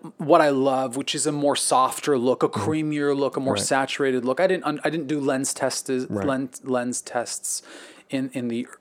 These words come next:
Speaker 1: in the early days. Um, I was li-, so I was limited in that sense. Um,
Speaker 2: But you had a, a D P you relied on and
Speaker 1: relied on and
Speaker 2: trusted.
Speaker 1: trusted.
Speaker 2: Okay.
Speaker 1: And, but I, and I also realized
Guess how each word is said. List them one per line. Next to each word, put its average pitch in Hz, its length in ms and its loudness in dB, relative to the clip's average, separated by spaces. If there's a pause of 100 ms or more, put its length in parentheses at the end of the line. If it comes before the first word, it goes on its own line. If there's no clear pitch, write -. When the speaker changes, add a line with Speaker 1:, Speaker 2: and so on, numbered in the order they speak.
Speaker 1:
in 120 360 -4
the 113 220 -6
early 170 300 4
days. - 480 -6 (480)
Um, 117 1400 -2 (560)
I 175 80 4
was 156 160 0
li-, 196 160 0
so - 140 4
I 156 60 8
was 151 180 0
limited 170 560 2
in 139 220 -6
that 131 220 -4
sense. - 600 -4 (640)
Um, 131 480 -4 (100)
Speaker 2:
But 139 160 -4
you 147 100 -2
had 131 160 -2
a, 120 120 -2 (120)
a - 60 -8
D 120 200 -6
P 117 160 -6
you 107 260 -6 (100)
relied 104 360 -4
on 101 60 -6
and 135 80 0
Speaker 1:
relied 147 320 2
on 147 140 0
and - 140 -4
Speaker 2:
trusted. 190 540 -2
Speaker 1:
trusted. - 40 -8
Speaker 2:
Okay. 90 80 -10 (100)
Speaker 1:
And, 151 160 -6
but 156 100 0
I, 156 80 2
and 156 180 -2
I 151 40 0
also 208 360 0
realized 139 960 -2